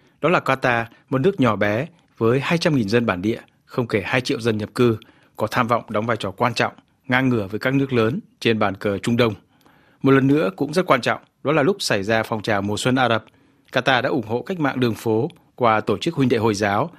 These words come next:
ở Tunisia và Ai Cập. Trong khi đó, Ả Rập Xê Út cố gắng tổ chức kế hoạch phản cách mạng.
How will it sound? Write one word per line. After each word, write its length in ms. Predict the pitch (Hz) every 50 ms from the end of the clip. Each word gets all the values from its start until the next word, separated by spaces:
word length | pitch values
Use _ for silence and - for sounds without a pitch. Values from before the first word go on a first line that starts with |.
| - _ _ _ -
ở 180 | 151 127 113 104 -
Tunisia 480 | 170 151 147 139 127 139 135 127 120 113
và 120 | - 113
Ai 120 | 117 120
Cập. 200 | 113 - 110 104 - - _ _ _ _ _ -
Trong 140 | 117 113
khi 120 | - 120 110
đó, 300 | 104 98 98 110 131 147 - _
Ả 100 | - 127
Rập 160 | 113 107 -
Xê 120 | - - 113
Út 180 | 113 143 160 - -
cố 160 | - 120 113
gắng 260 | 110 104 104 131 156
tổ 160 | - - 110 -
chức 140 | - 151 -
kế 100 | - 117
hoạch 180 | 117 123 107 - _ _ _ _ -
phản 160 | - 101 - -
cách 100 | 117 117
mạng. 160 | 117 -